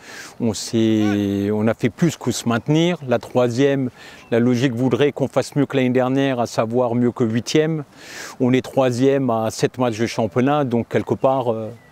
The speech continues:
on peut que être satisfait. La progression, elle est là, n'empêche que encore faut-il, euh, aller au bout du championnat et terminer, euh,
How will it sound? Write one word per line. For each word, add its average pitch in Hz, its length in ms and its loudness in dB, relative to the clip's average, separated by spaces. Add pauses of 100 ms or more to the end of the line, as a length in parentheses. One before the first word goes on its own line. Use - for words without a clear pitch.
(220)
on 117 60 -2
peut 117 180 0
que - 140 -2
être 117 160 0
satisfait. 127 600 -2 (500)
La 120 100 2
progression, 131 600 2
elle 123 60 4
est 123 60 4
là, 151 220 2
n'empêche 143 440 0
que 120 220 0 (500)
encore 127 260 0
faut-il, 151 560 0
euh, 127 300 2
aller 131 140 4
au 143 80 0
bout 131 160 0
du 131 100 0
championnat 143 500 -2
et 139 60 0
terminer, 131 640 0
euh, 113 240 -4